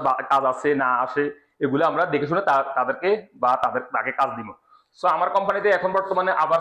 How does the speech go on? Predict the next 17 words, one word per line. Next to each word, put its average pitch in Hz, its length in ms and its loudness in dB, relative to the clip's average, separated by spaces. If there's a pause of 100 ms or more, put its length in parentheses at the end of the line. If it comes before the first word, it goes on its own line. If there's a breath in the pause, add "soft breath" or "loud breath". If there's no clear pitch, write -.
সাপ্লাই 143 260 0
কোম্পানির 165 280 0
লোক 180 80 0 (120)
আসা 147 140 -2
শুরু 143 240 -4
হয়েছে, 151 220 2 (180)
কারণ 143 200 2 (460 soft breath)
সরাসরি 151 420 0
লোক 180 160 0 (160)
আগে 151 120 0
অনেক 143 220 2
আ-, 117 160 -4 (120)
আনছিল, 120 340 -4 (440)
এখন 120 240 -2
আবার 147 180 0
আনা 139 180 0
নাই, 175 140 0